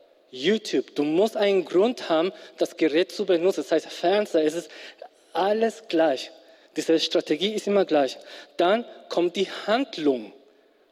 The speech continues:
Du machst es. Und dann, weil du es tust, bekommst du eine Belohnung.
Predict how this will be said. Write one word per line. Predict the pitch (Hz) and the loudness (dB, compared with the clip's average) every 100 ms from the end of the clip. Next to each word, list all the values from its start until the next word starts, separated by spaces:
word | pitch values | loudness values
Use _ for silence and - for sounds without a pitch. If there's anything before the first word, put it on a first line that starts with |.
| _ _ _ _ _ - | _ _ _ _ _ -4
Du | 208 220 254 254 - - _ _ _ - - _ - | 2 4 4 0 -10 -20 _ _ _ -20 -20 _ -6
machst | 151 156 - - | -2 -2 -2 -2
es. | 127 - - - _ - - - - | -4 -4 -20 -20 _ -18 -16 -10 -4
Und | 147 160 | 0 2
dann, | 165 226 - - - | 2 0 -6 -20 -12
weil | - 160 151 | -2 2 2
du | 147 156 | 2 0
es | 147 - - | 0 -10 -10
tust, | - 233 330 - - - _ - | 0 4 4 0 -20 -20 _ -6
bekommst | 156 - 165 170 - | -6 -2 -4 -4 -6
du | 190 | -6
eine | 160 160 | -4 0
Belohnung. | 147 139 139 127 | 2 2 0 -2